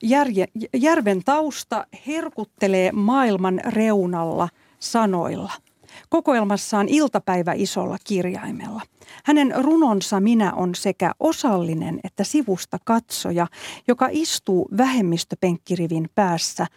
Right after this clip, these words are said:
sopivasti, ei ihan keskelle. Järven tausta havainnoi kuudennessa runokokoelmassaan vuoden aikoja ja niiden kautta muutosta, aikaa, luontoa, maapalloa,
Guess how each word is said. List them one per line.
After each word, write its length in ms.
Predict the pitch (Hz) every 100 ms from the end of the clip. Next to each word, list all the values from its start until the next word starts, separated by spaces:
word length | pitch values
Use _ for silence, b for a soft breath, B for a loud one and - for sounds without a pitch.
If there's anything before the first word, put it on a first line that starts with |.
| b b -
sopivasti, 800 | - 339 220 160 170 - 165 - _ _ 262
ei 220 | 277 240
ihan 320 | 233 196 170 -
keskelle. 560 | 277 - - - 196 - _ _ _ _ B B B B 254
Järven 400 | 320 262 196 180
tausta 540 | 214 190 - - -
havainnoi 760 | - 240 208 190 185 185 175 175 -
kuudennessa 600 | 320 254 185 170 170 208
runokokoelmassaan 1200 | 269 302 247 240 233 226 214 214 - 214 208 208
vuoden 460 | 220 247 202 175 -
aikoja 560 | 202 196 190 196 185 185 B B 247
ja 80 |
niiden 340 | 277 302 214 185
kautta 500 | 196 180 - 185 - -
muutosta, 800 | 208 220 190 - - - - - - _ _ -
aikaa, 720 | 196 185 175 - - - 202 _ _ -
luontoa, 640 | 208 185 165 - - - - _ _ -
maapalloa, 840 | 214 175 156 - 170 160 185